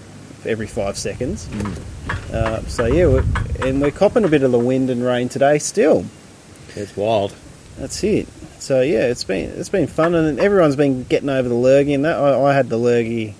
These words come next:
Speaker 1: during the week. Not
Speaker 2: Did you test yourself?
Speaker 1: Not, not the. I,
Speaker 2: <laughs>
Speaker 1: I, I don't have a black belt, so I don't have the kung flu. Um, but no, like,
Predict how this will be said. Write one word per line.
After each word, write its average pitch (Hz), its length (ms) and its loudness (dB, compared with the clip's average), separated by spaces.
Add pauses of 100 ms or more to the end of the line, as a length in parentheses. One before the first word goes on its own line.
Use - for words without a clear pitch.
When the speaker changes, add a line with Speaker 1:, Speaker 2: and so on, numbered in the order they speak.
(120)
Speaker 1:
during 113 220 -4
the 107 60 -6
week. 139 440 -2 (680)
Not 120 160 -6
Speaker 2:
Did 87 100 -6
you 82 60 -14
test 101 260 -6
yourself? 120 360 -4 (360)
Speaker 1:
Not, 143 180 0
not - 160 -4
the. - 240 -6 (180)
I, 120 320 -8 (420)
Speaker 2:
<laughs> - 1120 -4
Speaker 1:
I, 143 240 -2
I 143 40 6
don't 143 140 4
have 139 120 0
a 127 40 -2
black 117 260 0
belt, 147 340 2
so 113 320 -2 (400)
I 170 140 6
don't 156 160 6
have 147 140 4
the - 80 2
kung 139 260 2
flu. 143 320 2 (360)
Um, 123 440 2 (1400)
but 135 240 2
no, 185 240 2
like, 185 220 -4